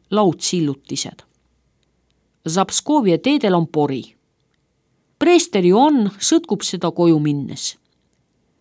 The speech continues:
Ta kuuleb oma selja taga pori rasvast matsumist. Keerab aeglaselt ringi. Tema ees seisab noaga mees, üleni porine. Preester Joann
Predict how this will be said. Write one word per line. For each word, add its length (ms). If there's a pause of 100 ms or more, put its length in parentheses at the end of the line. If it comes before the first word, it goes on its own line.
(160)
Ta 120
kuuleb 400
oma 180
selja 360
taga 280
pori 360
rasvast 520
matsumist. 800 (1200)
Keerab 340
aeglaselt 580
ringi. 500 (1120)
Tema 240
ees 280
seisab 360
noaga 420
mees, 580 (200)
üleni 340
porine. 480 (1160)
Preester 460
Joann 480